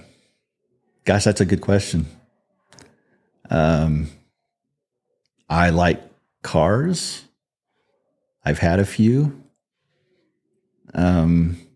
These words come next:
if you name a car, I probably have had, I probably had it. Uh, 'cause that's something I enjoy. I, I also enjoy collecting sneakers. Um, a lot of people don't know that.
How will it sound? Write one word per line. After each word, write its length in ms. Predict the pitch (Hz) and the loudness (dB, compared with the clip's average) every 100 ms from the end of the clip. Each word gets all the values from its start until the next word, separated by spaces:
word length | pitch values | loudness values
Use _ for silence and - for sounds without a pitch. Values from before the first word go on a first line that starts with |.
| - | -8
if 180 | 92 - | -6 0
you 60 | 87 | 2
name 200 | 87 92 | 4 2
a 60 | |
car, 300 | 92 - 95 | 0 0 0
I 80 | 95 | 0
probably 480 | 87 - 98 110 85 | -4 -2 0 2 0
have 80 | 82 | 0
had, 460 | - 101 90 87 - _ _ _ | 0 0 0 -4 -14 _ _ _
I 60 | - | -6
probably 280 | - 110 92 | -2 0 2
had 240 | 95 120 | 2 2
it. 260 | - - _ _ _ _ _ _ - | -2 -6 _ _ _ _ _ _ -4
Uh, 340 | 87 87 78 78 - | 0 2 2 -2 -2
'cause 180 | 101 82 | -2 2
that's 220 | 85 - | 0 -2
something 960 | - - - - - - - 78 78 | -4 -4 -6 -6 -6 -4 -2 0 0
I 100 | 80 | 2
enjoy. 480 | 80 78 82 87 87 | 0 0 0 0 0
I, 40 | 78 - _ _ _ _ - - - _ _ _ _ _ - | -2 -10 _ _ _ _ -20 -20 -20 _ _ _ _ _ -4
I 120 | 76 | 0
also 340 | 80 - 82 | 2 0 0
enjoy 260 | 80 87 85 | 0 2 0
collecting 380 | - 87 90 82 | 0 0 0 0
sneakers. 720 | - 101 107 107 110 - - _ _ _ _ _ _ | 2 2 2 0 -2 -8 -14 _ _ _ _ _ _
Um, 580 | 78 80 78 73 73 80 - _ _ | 0 2 2 0 -2 -6 -12 _ _
a 60 | 73 | -6
lot 80 | 80 | -4
of 60 | |
people 180 | - - | -4 -2
don't 160 | - 71 | 0 0
know 160 | 82 82 | 0 0
that. 280 | 82 98 | 0 -2